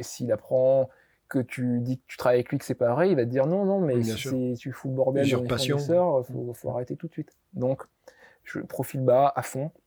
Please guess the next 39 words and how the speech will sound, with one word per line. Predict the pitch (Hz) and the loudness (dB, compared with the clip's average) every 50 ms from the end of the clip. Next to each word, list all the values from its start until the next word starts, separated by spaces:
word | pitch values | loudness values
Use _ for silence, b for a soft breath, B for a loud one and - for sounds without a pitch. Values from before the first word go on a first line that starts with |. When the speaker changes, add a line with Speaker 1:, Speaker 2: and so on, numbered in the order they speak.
| _ _ _ _ _ _ _ _ _ - - _ _ _ _ | _ _ _ _ _ _ _ _ _ -20 -20 _ _ _ _
Speaker 1:
Aucune | - 147 - - 151 135 | -2 -2 0 0 -4 -2
photo | - 131 - - 127 120 | -2 -4 -2 0 -2 -2
sur | - - - 107 | -2 -4 -6 -6
Instagram, | 110 - 135 113 - 117 110 113 | -4 -2 -4 -2 -2 -4 -6 -6
Facebook, | 110 - 113 107 117 120 120 113 113 | -4 -4 -4 -4 -2 -4 -4 -4 -4
je | 117 113 | -6 -8
parle | 104 - - 110 117 117 120 | -6 -4 -4 -4 -4 -4 -4
de | 113 113 | -6 -6
ça | - - 135 127 | -6 -6 -8 -6
que | - - 151 147 143 | -4 0 0 0 0
quand | 135 - 135 131 | 0 -2 -4 -4
on | 131 | -2
me | 131 131 127 | -2 -2 -4
demande, | 123 135 156 165 147 | -4 -4 -4 -4 -4
je | 127 | -4
dis | 131 | -4
oui, | 135 156 170 170 156 | -4 -2 -2 -2 -2
Johan | 139 127 127 | -2 -4 -4
Comte | 123 - 156 156 | -6 -6 -4 -4
l'a | 147 135 | -4 -4
goûté, | 127 123 120 - 160 | -4 -6 -8 -8 -8
il | 151 | -8
aime | 131 127 | -6 -6
bien, | 127 127 139 - - - | -6 -6 -6 -6 -8 -10
et | - - | -12 -12
puis | - - 143 | -10 -10 -10
voilà, | 143 - - | -10 -10 -10
c'est | - - | -12 -14
tout. | - _ - _ _ B B B B B B B B B B B B B B | -20 _ -20 _ _ B B B B B B B B B B B B B B
Et, | - 151 156 160 160 | 4 6 8 8 10
euh, | 147 | 10
un | 139 135 131 127 123 123 123 123 123 | 10 10 10 8 8 6 6 4 2
beau | 123 127 127 | 2 2 2
jour, | 123 156 156 165 160 151 131 | 4 4 4 4 4 4 4
le | 123 120 120 117 | 4 4 2 0
service | - - 123 120 123 131 139 143 - - - | 0 0 0 0 2 0 -2 -2 -6 -10 -10
commence | - - 131 123 127 127 131 139 - - - - _ _ _ _ _ - | -6 -4 -4 -2 -2 -2 -4 -4 -8 -14 -18 -20 _ _ _ _ _ -6
à | 127 127 | -4 -2
midi. | 131 127 120 120 131 147 | -2 -2 -2 0 0 -2